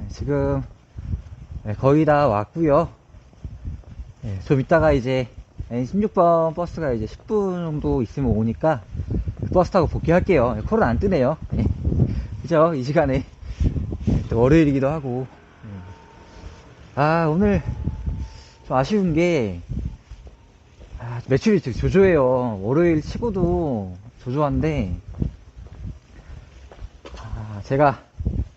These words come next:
거기 종로 가가지고 간만에 그 수지 풍덕천 가는 콜을 잡았잖아요. <laughs> 아, 월요일인데 그냥 서울에 있을 걸 하는 생각이 좀 들어요.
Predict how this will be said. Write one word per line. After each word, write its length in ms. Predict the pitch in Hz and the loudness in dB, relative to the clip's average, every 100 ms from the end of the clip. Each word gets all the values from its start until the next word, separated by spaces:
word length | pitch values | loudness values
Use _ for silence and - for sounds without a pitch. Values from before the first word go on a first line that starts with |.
| _ _ - - _ _ - - | _ _ -20 -20 _ _ -20 -10
거기 140 | - 139 | -6 -4
종로 320 | - 170 190 | 0 4 4
가가지고 1000 | 120 120 165 143 113 117 117 131 104 87 - - - _ _ | 4 0 0 0 -4 -2 -2 -2 -2 -4 -6 -6 -12 _ _
간만에 460 | - 127 151 147 120 | -4 0 2 2 -2
그 80 | |
수지 280 | 110 220 214 | -4 -4 -2
풍덕천 800 | - 202 269 269 - 208 180 170 | -2 2 2 2 0 -2 -2 -4
가는 200 | 139 135 | -2 -2
콜을 220 | - 139 | -2 -4
잡았잖아요. 960 | 120 104 131 139 113 98 95 107 92 87 - - - - - - | -2 -2 0 0 0 0 -2 -4 -6 -10 -12 -12 -6 -6 -6 -6
<laughs> 1200 | 131 - - - - 208 208 202 - - - - | -4 -4 -6 -10 -10 -6 -4 -2 0 0 0 0
아, 440 | 113 123 117 120 | 2 0 0 -2
월요일인데 480 | 104 143 175 156 147 | 2 6 6 4 0
그냥 320 | 131 131 123 107 - - - | 0 0 -2 -4 -8 -12 -14
서울에 320 | - 202 185 135 | -4 -2 2 0
있을 220 | - 175 | 0 -4
걸 420 | - 151 147 143 | 4 4 4 2
하는 140 | 147 | 0
생각이 500 | 139 180 190 147 143 | -2 0 0 0 -2
좀 160 | 131 117 | -2 -4
들어요. 560 | - 139 135 110 117 | -2 2 4 4 2